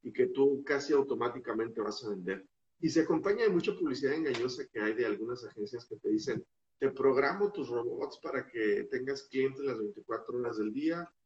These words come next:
y ventas hasta cuando estés dormido". Y la realidad,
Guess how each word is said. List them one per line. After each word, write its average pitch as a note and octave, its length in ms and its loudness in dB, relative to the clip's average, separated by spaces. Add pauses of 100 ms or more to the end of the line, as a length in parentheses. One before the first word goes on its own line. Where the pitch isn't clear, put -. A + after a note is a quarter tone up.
(200)
y A#2+ 120 0
ventas C3 460 2
hasta B2+ 240 -6
cuando G2+ 240 -4
estés A2 240 -2
dormido". G#2 380 -4 (480)
Y C3+ 280 10
la B2+ 160 8
realidad, C3 600 4